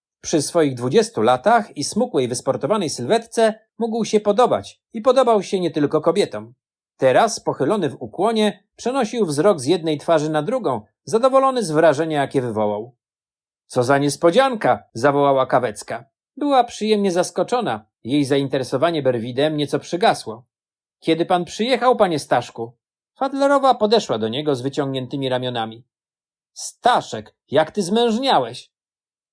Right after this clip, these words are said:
"Już chyba czas, żeby stał się mężczyzną, nie?" Gospodarz przyglądał się synowi z dumą. "Co słychać w Warszawie?" dopytywała się pani Stefa. "W tych dniach właśnie się tam wybieram."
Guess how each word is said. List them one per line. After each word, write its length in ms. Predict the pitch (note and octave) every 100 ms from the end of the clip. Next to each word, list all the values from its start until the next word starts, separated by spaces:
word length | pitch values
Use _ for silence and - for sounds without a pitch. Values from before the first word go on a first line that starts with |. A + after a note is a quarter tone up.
| _
"Już 260 | C3 D#3+ -
chyba 260 | D#3 C#3
czas, 300 | B2 A#3 A#3+
żeby 240 | D3+ D3+ C#3+
stał 240 | - F3+
się 120 | F3
mężczyzną, 640 | E3+ D#3 - C#4 G3 C3 A2+
nie?" 340 | B2+ A#3+ _ -
Gospodarz 520 | B2 - D#3 D3 -
przyglądał 480 | - C#3 C#3+ C3+ B2+
się 120 | C3
synowi 360 | - C3+ B2
z 80 | A#2+
dumą. 360 | A#2 A#2 A2+ A#2 _ _ _ _ _ _ -
"Co 180 | D#3+
słychać 400 | D3+ F3+ E3 F#3
w 40 | E3
Warszawie?" 640 | A3 G#3+ C4+ E3+ A2 A2 -
dopytywała 520 | C3+ C#3 C#3 C3 C3
się 140 | -
pani 200 | - B2+
Stefa. 480 | A#2 - A2+ A2+ B2+ _ _ _
"W 100 | -
tych 160 | F3
dniach 340 | B2+ C3 F#3 G3
właśnie 300 | F#3 F3 G3+
się 100 | F#3+
tam 180 | F3+ D3
wybieram." 500 | D#3 B3 A2 A2